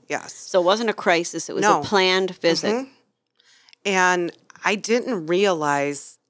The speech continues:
Speaker 1: A, that it would be so scary, B, that we were walking into a locked facility. My son was so young at the time. I mean, he was,
Speaker 2: Yeah.
Speaker 1: he was like a baby at twelve. You know, they're so,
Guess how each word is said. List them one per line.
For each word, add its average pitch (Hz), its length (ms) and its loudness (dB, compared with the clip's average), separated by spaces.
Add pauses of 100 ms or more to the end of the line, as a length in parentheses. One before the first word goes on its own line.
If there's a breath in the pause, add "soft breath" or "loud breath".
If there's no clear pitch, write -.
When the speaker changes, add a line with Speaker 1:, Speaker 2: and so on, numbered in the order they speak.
Speaker 1:
A, 160 340 -2
that 151 200 -6
it 143 80 -4
would 147 140 -10
be 156 120 -8
so 175 200 -8
scary, 135 580 -10 (540)
B, 143 440 -4 (200)
that 165 180 -6
we 165 100 -4
were 165 120 -2
walking 156 400 -4
into 147 280 -8
a 135 60 -6
locked 139 400 -10
facility. - 760 -12 (600)
My 160 60 -12
son 165 260 -4
was 143 140 -6
so 160 340 -2
young 156 420 -6
at 139 140 -8
the 98 80 -16
time. 131 300 -14
I 156 80 -8
mean, 165 160 -8
he - 0 -
was, 151 100 -4 (120)
Speaker 2:
Yeah. - 40 -12
Speaker 1:
he - 60 -12
was 165 140 -14
like 170 120 -10
a 143 60 -8
baby 135 640 -10
at 160 140 -12
twelve. - 460 -8
You 175 80 -2
know, 165 140 0
they're 156 160 -4
so, 165 400 -4